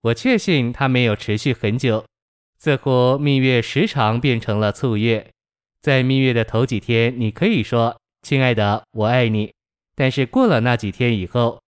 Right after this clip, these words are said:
你似乎要说：“我要把你钉在十字架上，置你于死。”这种钉死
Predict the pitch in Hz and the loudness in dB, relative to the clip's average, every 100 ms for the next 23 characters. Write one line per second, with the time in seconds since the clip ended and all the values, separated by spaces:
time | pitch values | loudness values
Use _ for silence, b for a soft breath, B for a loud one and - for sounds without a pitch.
0 | _ - 127 - 254 214 131 131 113 - | _ -4 -4 0 -2 0 0 0 0 0
1 | 127 120 - _ _ - 123 233 196 135 | 0 0 -2 _ _ -4 2 2 2 0
2 | 131 113 107 135 117 123 110 - 107 117 | 0 0 0 -2 0 0 0 -2 -4 -2
3 | 117 101 131 113 117 _ _ - 135 110 | 0 -2 0 -2 -2 _ _ -2 0 0
4 | 101 104 - 98 101 _ _ _ _ _ | 0 -2 -2 -4 -4 _ _ _ _ _
5 | _ _ - 135 117 110 127 117 107 98 | _ _ -4 0 0 0 -2 -2 -2 -2